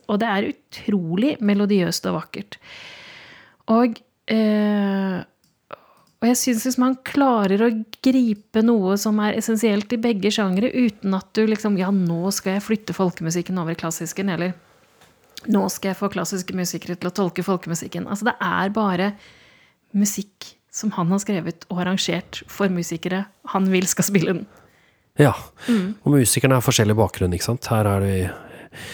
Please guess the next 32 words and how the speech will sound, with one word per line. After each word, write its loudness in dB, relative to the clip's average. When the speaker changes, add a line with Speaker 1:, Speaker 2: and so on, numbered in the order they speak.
Speaker 2:
musikere 0
som 0
har, 0
eh, -4
jazzbakgrunn, 2
og 2
musikere 0
som -2
har 0
folkemusikkbakgrunn, 0
og 0
klassisk -4
bakgrunn. -8
Speaker 1:
Mm. 4
Speaker 2:
Og 4
gammeldansbakgrunn. -4
Speaker 1:
Ja. 4
Speaker 2:
Ja. 0
Speaker 1:
Ja, 6
og 8
jeg 6
synes, 2
og -2
plata 2
er 2
jo 0
også -2
utrolig 2
gjennomført. 0
Altså, 2
det 4
er, 0